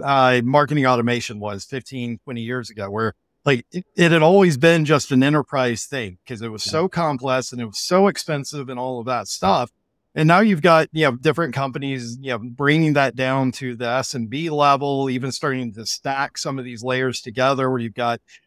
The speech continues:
Speaker 1: orchestration with E T L and a B I layer, all of that in one solution where you don't have to bolt on all these different things. Like, that gets really exciting. And then, you know, we were talking before we hopped on, if you pair that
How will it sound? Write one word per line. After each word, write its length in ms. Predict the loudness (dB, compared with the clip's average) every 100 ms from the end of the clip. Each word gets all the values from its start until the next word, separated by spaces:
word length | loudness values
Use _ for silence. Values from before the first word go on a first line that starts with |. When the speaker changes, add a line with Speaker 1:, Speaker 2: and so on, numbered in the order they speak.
| _
Speaker 1:
orchestration 960 | 2 2 2 2 2 4 2 0 0 0
with 160 | -2
E 160 | -4 -10
T 200 | -8 -4
L 460 | 0 2 2 2
and 100 | 0
a 60 | -2
B 220 | -4 -2
I 240 | 2 2 2
layer, 600 | 2 2 0 0 0 0
all 220 | -2 -2
of 120 | 0
that 200 | 0 0
in 180 | -4 -6
one 220 | -4 -4
solution 560 | -6 -8 -8 -8 -6 -6
where 80 |
you 80 | -4
don't 100 | -4
have 120 | -6
to 80 | -8
bolt 360 | -4 0 0 2
on 240 | 2 4
all 180 | 2 0
these 220 | -4 -8
different 360 | -10 -10 -12 -8
things. 380 | -6 -4 -6 -10 _ _ _ _
Like, 140 | 2
that 160 | 4 4
gets 160 | 4 2
really 480 | 2 6 6 6
exciting. 560 | 4 2 2 2 2 2
And 100 | 2
then, 220 | 2 4
you 80 | 4
know, 40 |
we 140 | 4 2
were 80 | 0
talking 320 | 2 2 0
before 240 | -6 -4
we 140 | -2 0
hopped 320 | 0 0 2
on, 340 | 4 6 4
if 180 | 2 -2
you 80 | -12
pair 400 | -2 4 4 6
that 420 | 4 4 4 2